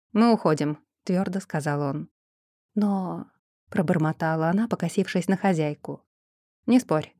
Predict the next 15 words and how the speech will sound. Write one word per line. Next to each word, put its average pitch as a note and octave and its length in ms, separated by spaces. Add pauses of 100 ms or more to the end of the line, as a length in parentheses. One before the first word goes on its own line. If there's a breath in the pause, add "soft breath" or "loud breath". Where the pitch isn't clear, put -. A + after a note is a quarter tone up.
перебил E3+ 400
ее D3+ 300
Дамиан. D3+ 560 (760)
После C4 240
всего A#3+ 260
случившегося E3+ 880
он A3 200
был G#3+ 160
не A3 160
настроен A3 540
на D#3 100
дипломатию F#3 760
и G#3 80
долгие E3+ 480
уговоры. E3 640